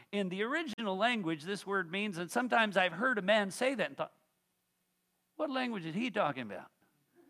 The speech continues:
That's not the biblical languages. Um, but in the original language of what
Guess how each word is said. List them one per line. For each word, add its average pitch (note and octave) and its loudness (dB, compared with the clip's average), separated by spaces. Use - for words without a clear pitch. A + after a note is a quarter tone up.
That's A3 -10
not F#3 -4
the D3 -12
biblical D3 -6
languages. G#2+ -8
Um, G2+ -4
but B2 -6
in E3+ 0
the E3 0
original F#3 -2
language F3+ -2
of D#3+ -2
what D#3 2